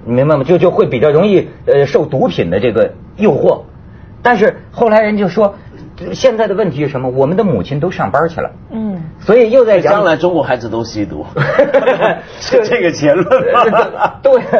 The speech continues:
Speaker 1: 你看，就是说都在讲美，聊，聊美国嘛，说美国六七十年代性解放、
Speaker 3: 嗯。
Speaker 1: 放浪啊，甚至是那种群居村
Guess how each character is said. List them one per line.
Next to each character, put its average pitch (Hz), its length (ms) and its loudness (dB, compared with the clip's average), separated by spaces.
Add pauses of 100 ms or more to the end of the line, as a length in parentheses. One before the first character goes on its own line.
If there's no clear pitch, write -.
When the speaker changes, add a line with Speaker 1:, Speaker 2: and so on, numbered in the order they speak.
(280)
Speaker 1:
你 202 120 2
看， 247 280 2
就 262 120 4
是 233 60 4
说 240 240 2 (340)
都 285 140 2
在 247 100 2
讲 226 180 0
美， 135 220 0
聊， 175 200 2
聊 202 160 2
美 110 180 -4
国 101 180 2
嘛， 139 140 0
说 - 140 0
美 113 160 0
国 135 120 0
六 147 160 2
七 123 160 -6
十 131 100 -6
年 107 220 -2
代 120 260 -2 (200)
性 117 240 -4
解 - 160 -4
放、 - 300 -2
Speaker 3:
嗯。 - 20 -20 (120)
Speaker 1:
放 123 220 -2
浪 107 260 -2 (280)
啊， 101 180 -2
甚 139 220 -2
至 90 80 -6
是 143 100 -6
那 147 160 0
种 98 120 -4
群 165 360 -4
居 190 200 -2
村 214 340 2